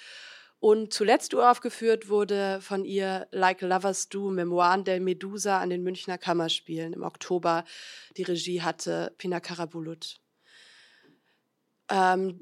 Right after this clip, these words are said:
diese, dieses Gespräch, this talk will be held in mixed languages. We will speak, äh, English und Deutsch. <laughs> Ähm, and I would like to, ähm,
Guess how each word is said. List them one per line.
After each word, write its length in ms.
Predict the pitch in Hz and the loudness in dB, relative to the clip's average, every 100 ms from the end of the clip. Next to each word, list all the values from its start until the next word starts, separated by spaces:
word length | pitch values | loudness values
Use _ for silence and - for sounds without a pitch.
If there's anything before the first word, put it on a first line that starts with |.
| - | -14
diese, 600 | 202 240 254 269 254 220 | -2 0 6 8 8 4
dieses 320 | 220 262 269 | 0 -4 -2
Gespräch, 640 | 247 - - 196 247 294 | 0 -2 4 8 8 6
this 320 | 202 220 226 | 2 2 2
talk 440 | - 208 208 247 233 | 2 8 10 10 8
will 160 | 220 | 6
be 160 | 214 208 | 6 4
held 380 | 185 202 226 - | 6 6 6 2
in 300 | 202 196 190 | 0 2 4
mixed 340 | 262 - - | 2 2 -4
languages. 920 | 175 175 180 190 226 - 349 - - | 4 4 4 2 0 0 -2 -4 -8
We 160 | 202 196 | -4 0
will 160 | 196 | 0
speak, 480 | 190 - 202 196 - - | -2 -6 -8 -8 -6 0
äh, 140 | 196 | 0
English 460 | - 233 233 226 - | 0 0 2 2 0
und 240 | 226 262 | -2 0
Deutsch. 520 | 269 285 339 - - - | 2 4 4 2 2 0
<laughs> 720 | 240 233 - - - - - - | 0 0 -2 -10 -8 -10 -6 4
Ähm, 680 | 196 190 196 196 190 196 196 _ _ _ _ - - | 6 6 4 -2 -4 -4 -8 _ _ _ _ -16 -4
and 320 | - 208 208 | 4 4 6
I 120 | 185 | 4
would 180 | 202 208 | 4 4
like 280 | 208 202 208 - | 4 4 4 -2
to, 220 | 214 196 | 2 2
ähm, 600 | 196 196 190 190 190 190 | 2 2 0 -2 -4 -4